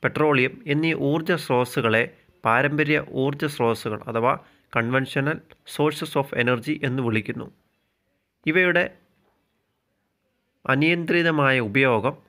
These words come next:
അവ തീർന്നു പോകുന്നതിന് കാരണമാകാൻ സാധ്യതയുണ്ട്.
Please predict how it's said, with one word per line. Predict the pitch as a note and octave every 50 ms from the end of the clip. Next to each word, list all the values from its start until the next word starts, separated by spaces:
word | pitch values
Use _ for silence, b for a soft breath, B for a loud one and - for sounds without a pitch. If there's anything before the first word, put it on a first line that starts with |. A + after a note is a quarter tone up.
| _ _ _ _ _ _ B2+
അവ | A#2+ A#2 C#3+ D#3+ E3 - - _ _ _ _ _ -
തീർന്നു | C#3 C3+ D#3 D#3 E3+ F3
പോകുന്നതിന് | D3 B2 A2+ A2 G#2+ A2 A2 A2+ C3+ D3 D3
കാരണമാകാൻ | C#3 B2+ A#2+ A#2+ A2+ A2 G#2 G2+ G#2+ G#2+ A2 A#2 C3+ D3+ -
സാധ്യതയുണ്ട്. | - - B2 A#2 G#2+ A#2 G#2+ G2+ - F2 - - -